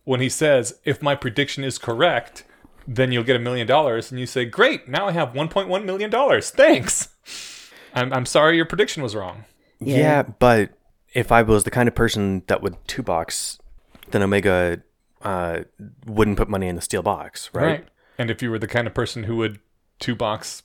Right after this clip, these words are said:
Speaker 1: with Prometheus, then you wouldn't exist.
Speaker 3: But I seem, but you see the difference, though. Like, th-, if I'm gonna be picking boxes at all in the second situation, I already exist.
Speaker 1: So in theory, Prometheus could be,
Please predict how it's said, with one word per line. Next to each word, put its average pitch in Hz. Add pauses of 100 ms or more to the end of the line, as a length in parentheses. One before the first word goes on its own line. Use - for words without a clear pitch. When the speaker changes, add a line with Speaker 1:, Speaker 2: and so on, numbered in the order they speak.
Speaker 1:
with 110
Prometheus, 120 (280)
then 107 (280)
you 110
wouldn't 107
exist. 110 (420)
Speaker 3:
But 110
I 107 (240)
seem, 131 (420)
but 123
you 123
see 135
the 117
difference, 98
though. 78 (320)
Like, 107
th-, -
if 123
I'm 131
gonna 151
be 123 (160)
picking 135
boxes 107
at 98
all 107
in 90
the 87
second 90
situation, 95
I 95
already 98
exist. - (140)
Speaker 1:
So -
in 123 (160)
theory, 170
Prometheus 123
could 120
be, 110